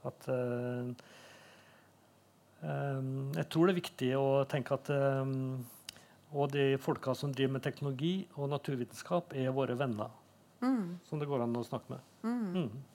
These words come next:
Speaker 2: Mm. Mm. Absolutt.
Speaker 1: Mm.
Speaker 2: Eh, vi begynner vel å nærme oss, eh, timen her nå. Eh, Gunnerus, han, eh, han, eh, holdt ikke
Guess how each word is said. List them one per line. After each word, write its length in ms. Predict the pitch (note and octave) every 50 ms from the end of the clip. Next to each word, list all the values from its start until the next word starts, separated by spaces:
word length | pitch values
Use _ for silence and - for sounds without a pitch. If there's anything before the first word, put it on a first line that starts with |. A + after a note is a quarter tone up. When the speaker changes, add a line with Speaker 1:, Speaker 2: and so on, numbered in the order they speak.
| - -
Speaker 2:
Mm. 420 | A3+ A#3+ B3 A3+ G3 F3 F3+ F#3+ - - - - - - G#3
Mm. 360 | G#3+ G3+ F#3 E3+ E3 F3+ F3 - _ _ - - - - - - - - - - - - - - - - - - - - - - - - - - - - - - _ - - - -
Absolutt. 560 | - A#3 - - A#3+ A3 G#3+ - - - - F#3
Speaker 1:
Mm. 300 | G#3+ G3+ C3 A2+ C#3+ C3 - - - - - - - - - - -
Speaker 2:
Eh, 800 | - A3+ A#3 A#3 A3+ A3+ A3 A3 G#3+ G#3+ G#3 G#3+ G#3 G3+ G3 G3+ - - - - - - - - G#3
vi 120 | G#3+ C#4+ C#4
begynner 300 | C4+ F4+ G4 G#4 G4 D#4
vel 160 | C#4+ C#4+ C#4+
å 80 | C#4
nærme 400 | C4+ C#4 C#4+ D#4+ D#4+ D4 B3+ A3+
oss, 220 | G#3+ G#3+ - - A3
eh, 240 | G3 F#3 F#3+ F#3+ F3+ - - - - - - - - - - -
timen 440 | - C4+ D4 D#4 C#4 A3+ D#3 D3+ E3+
her 160 | E3+ D#3 D#3
nå. 200 | D#3+ D3 G2 G2 - - - - - - - - - - - - -
Eh, 720 | G#3+ G#3+ G#3 G3+ G3+ G3+ G3+ G3 F#3+ F#3+ F#3+ F#3 F#3 - - - - - - - - - - G#3
Gunnerus, 480 | G#3 D4 E4+ G4 G#4 F#4 F4 D4 - -
han, 260 | - C#4 C#4 C#4 C#4 C#4
eh, 280 | C4+ B3+ A#3+ A#3+ A#3+ A3 - - - - - - - - - -
han, 320 | - C4 C#4 C#4 C#4 C4+
eh, 200 | C4+ B3+ B3 A#3
holdt 380 | G#3 F#3+ D#4+ G#4 A4 - - D#4+
ikke 220 | C4 - D4+